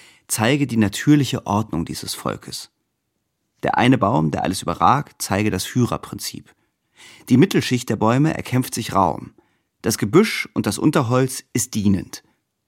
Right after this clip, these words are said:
Bäume, die nicht von alters her den deutschen Wald deutsch machten, müssen ausgemerzt werden. Arborische Säuberung. Es war einmal ein Imperium. Wenn eine Kolonialgeschichte so beginnt,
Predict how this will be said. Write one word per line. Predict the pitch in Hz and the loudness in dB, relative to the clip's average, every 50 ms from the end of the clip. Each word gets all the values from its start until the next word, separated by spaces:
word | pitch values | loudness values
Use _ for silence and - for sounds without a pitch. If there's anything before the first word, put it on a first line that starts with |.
| _ _ _ _ _ - _ _ _ _ | _ _ _ _ _ -20 _ _ _ _
Bäume, | - 131 139 151 160 151 147 | 2 4 6 6 6 4 2
die | - 110 | 2 0
nicht | 101 101 - - | -2 -2 -2 -4
von | - 87 - | -8 -6 -2
alters | - 110 139 - 127 110 - - | 0 0 0 0 0 -2 -2 0
her | 117 113 104 | 0 0 2
den | 98 92 | 2 0
deutschen | 80 98 110 127 - - 95 98 | 0 0 0 0 -2 -4 -6 -4
Wald | 92 98 98 - - | -2 -2 -2 -4 -4
deutsch | - 120 143 - - - | -4 -4 -4 -4 -4 -2
machten, | 98 107 - - - 104 101 98 - - - - - _ _ - | -2 -2 -4 -2 -2 0 0 0 -2 -8 -20 -20 -20 _ _ -4
müssen | - 107 - - - | -2 0 0 0 -2
ausgemerzt | - - 110 104 - - - - - - - - - - - | -2 -2 -4 -6 -6 -8 -10 -12 -12 -12 -12 -12 -12 -10 -10
werden. | - - - - - - - _ _ _ _ _ _ _ _ _ _ _ _ _ _ | -12 -14 -14 -16 -20 -20 -20 _ _ _ _ _ _ _ _ _ _ _ _ _ _
Arborische | _ 98 95 - 113 127 143 143 127 131 120 - - 123 | _ -4 0 4 6 6 6 6 4 0 -4 -6 -6 -6
Säuberung. | - 101 87 82 - - - - - - - _ _ _ _ _ _ _ _ _ _ _ _ _ _ _ _ _ _ _ _ _ _ _ _ _ _ _ _ _ _ _ _ _ _ _ _ _ _ _ _ _ _ _ _ _ _ _ _ _ _ _ _ _ - | -6 -6 -6 -8 -10 -12 -16 -18 -20 -20 -20 _ _ _ _ _ _ _ _ _ _ _ _ _ _ _ _ _ _ _ _ _ _ _ _ _ _ _ _ _ _ _ _ _ _ _ _ _ _ _ _ _ _ _ _ _ _ _ _ _ _ _ _ _ -4
Es | 135 104 117 | -2 2 2
war | 127 143 - | 2 2 4
einmal | 127 143 131 127 123 | 4 4 4 4 2
ein | 82 95 113 | 0 0 0
Imperium. | 107 107 - - 107 95 85 - - - - - - _ _ _ _ _ _ _ _ _ _ _ _ _ _ _ _ _ _ _ _ _ _ _ _ _ _ _ - | 0 0 -2 -4 -6 -6 -6 -8 -10 -14 -16 -20 -20 _ _ _ _ _ _ _ _ _ _ _ _ _ _ _ _ _ _ _ _ _ _ _ _ _ _ _ 0
Wenn | 120 110 | 2 2
eine | - - 113 110 | 2 2 0 0
Kolonialgeschichte | - - 110 104 104 104 110 135 156 - 113 92 - 110 104 - 113 | 0 2 2 4 6 6 4 4 2 -2 -4 -6 -6 -8 -8 -6 -6
so | 98 117 117 | -6 -4 -4
beginnt, | - 101 110 135 139 107 90 - | -2 0 2 4 4 4 2 0